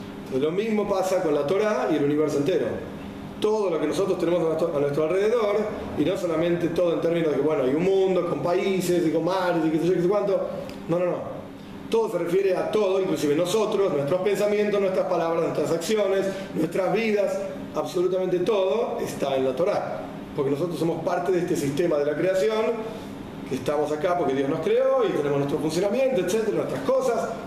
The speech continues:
Todo eso existe porque está en el plano. Y si no estuviese en el plano, no estaría acá. ¿Se entiende?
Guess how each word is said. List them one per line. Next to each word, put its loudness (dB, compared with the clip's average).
Todo 2
eso 0
existe 0
porque 0
está 0
en 0
el 0
plano. 0
Y -4
si -2
no 2
estuviese 0
en 0
el 0
plano, 2
no 0
estaría 0
acá. -2
¿Se -8
entiende? 0